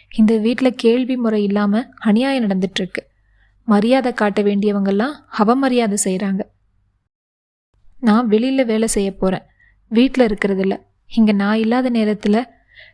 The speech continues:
பெண்கள் மேல செருப்பு கட்டைய வீசி அடிக்கிற அளவுக்கு அக்கிரமம் நடக்குது.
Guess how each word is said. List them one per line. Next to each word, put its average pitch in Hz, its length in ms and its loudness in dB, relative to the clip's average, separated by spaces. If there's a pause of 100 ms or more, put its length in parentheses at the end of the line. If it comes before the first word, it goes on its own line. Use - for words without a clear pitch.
(240)
பெண்கள் 254 420 2
மேல 220 280 0
செருப்பு 262 420 -2
கட்டைய 214 380 0
வீசி 214 280 -2
அடிக்கிற 196 320 0
அளவுக்கு 214 340 0
அக்கிரமம் 202 440 0
நடக்குது. 185 340 -4